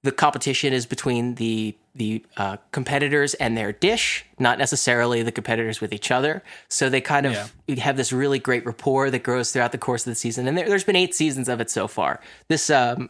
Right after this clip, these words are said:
Speaker 1: I think it's actually on its sundowning days of popularity. Like, a couple seasons ago, it was really at its hotness.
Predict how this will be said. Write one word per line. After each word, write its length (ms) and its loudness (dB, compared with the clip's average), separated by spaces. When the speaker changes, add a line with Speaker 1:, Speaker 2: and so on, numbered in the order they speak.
Speaker 1:
I 60 0
think 180 2
it's 100 2
actually 320 4
on 120 4
its 260 -2
sundowning 760 2
days 260 0
of 80 -8
popularity. 680 -2
Like, 160 -8
a 40 -18
couple 200 0
seasons 380 -2
ago, 180 -2
it 60 -2
was 180 -8
really 260 -2
at 120 -8
its 100 -10
hotness. 600 -6